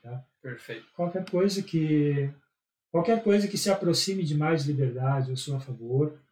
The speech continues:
Speaker 1: né? E qualquer coisa que se aproxime de mais, mais ditadura, mais coerção, né?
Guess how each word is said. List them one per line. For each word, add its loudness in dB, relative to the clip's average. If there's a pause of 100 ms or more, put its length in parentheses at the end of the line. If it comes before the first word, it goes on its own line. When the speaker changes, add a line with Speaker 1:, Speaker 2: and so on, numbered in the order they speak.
(360)
Speaker 1:
né? -4
E -4
qualquer -4
coisa 2
que 0
se -14
aproxime -4
de -6
mais, -4 (800)
mais 0
ditadura, -4
mais -4
coerção, -4 (680)
né? -10